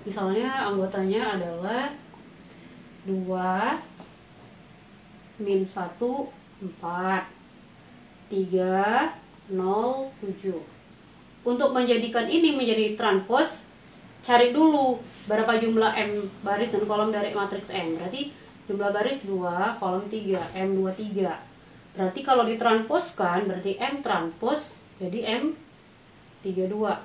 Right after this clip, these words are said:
barisnya tiga, kolomnya dua. Baris tiga, kolom dua, berarti dua, tiga. Ya, yang ini jadikan, eh, yang ini kan vertikal, jadikan horizontal,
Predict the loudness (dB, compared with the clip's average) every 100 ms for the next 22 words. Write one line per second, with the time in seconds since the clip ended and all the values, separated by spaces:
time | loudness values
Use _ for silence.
0 | -6 -4 -2 -4 -2 -2 -2 -2 0 0
1 | -2 -10 -8 -4 -2 -2 -4 -6 -8 -12
2 | -20 -20 -20 -20 -20 -20 -20 -20 -20 -20
3 | -18 -4 0 0 -2 -6 -4 0 2 2
4 | 0 -4 0 2 2 0 -2 -6 -6 -4
5 | -4 -6 -4 -2 2 2 0 -2 -8 -20
6 | -20 -20 -20 -20 -20 -20 -20 -10 -10 -8
7 | -8 -6 -6 -6 -12 -20 -20 -20 -20 -20
8 | -20 -20 -20 -20 -20 -20 -20 -20 -20 -18
9 | -4 -2 -2 -4 -6 -4 -2 -2 -2 -4
10 | -4 -2 -2 0 -4 -8 -20 -20 -20 -20
11 | -18 -14 -6 -4 -2 -4 -2 -2 -2 -2
12 | -4 -2 -4 -4 -4 0 0 0 -2 -2
13 | -2 -4 -6 -4 -2 -2